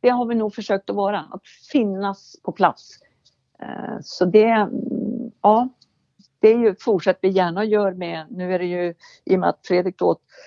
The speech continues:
tog sitt beslut tvåtusen nitton att, att, eh, lägga hjälmen på hyllan, och det är ett beslut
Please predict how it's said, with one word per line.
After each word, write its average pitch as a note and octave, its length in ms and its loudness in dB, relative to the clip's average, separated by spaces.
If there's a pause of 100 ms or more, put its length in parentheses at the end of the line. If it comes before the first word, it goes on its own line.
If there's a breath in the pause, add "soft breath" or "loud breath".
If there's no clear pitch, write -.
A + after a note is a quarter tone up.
(340 loud breath)
tog A#3+ 160 2
sitt G3+ 160 2
beslut A#3 380 2
tvåtusen F#3+ 440 -2
nitton E3+ 320 -8
att, D#3 220 -6
att, - 360 -8
eh, D3+ 260 2 (140)
lägga D#3+ 560 2
hjälmen D#3+ 420 -4
på E3+ 140 -6
hyllan, E3 380 -4
och D#3+ 80 -10
det F3+ 80 -2
är F#3+ 60 2
ett - 300 -8
beslut F3+ 340 0